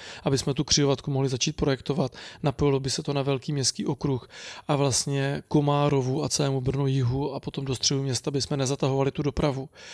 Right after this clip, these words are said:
protože by to z té D dvojky samozřejmě buď to pokračovalo na D jedničce, což už je dneska, anebo by to pěkně objelo město po, po velkém městském okruhu. A takovýchto projektů,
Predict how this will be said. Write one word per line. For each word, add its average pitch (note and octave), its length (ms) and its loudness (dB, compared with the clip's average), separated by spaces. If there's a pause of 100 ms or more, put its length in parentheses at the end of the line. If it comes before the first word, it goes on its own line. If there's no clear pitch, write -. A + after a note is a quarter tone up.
(300)
protože C3+ 420 0
by C3+ 140 -2
to B2+ 320 2 (220)
z - 80 -4
té C3+ 160 2
D C3 140 4
dvojky C3+ 580 2 (260)
samozřejmě C#3 300 0
buď C3 160 -4
to D#3 80 0
pokračovalo C3+ 520 -2
na C3 60 -2
D B2+ 180 0
jedničce, C3+ 400 -2
což - 260 -8
už - 140 -6
je C3 60 -6
dneska, B2+ 480 -2
anebo C#3 500 2 (340)
by C#3 100 0
to C#3 120 0
pěkně C#3+ 320 0
objelo C3+ 340 2
město C3+ 440 -4
po, B2+ 500 -6 (240)
po C3+ 120 -2
velkém C3+ 320 -2
městském C3+ 340 -4
okruhu. - 260 -4
A - 40 -10
takovýchto - 500 -4
projektů, D3+ 760 -4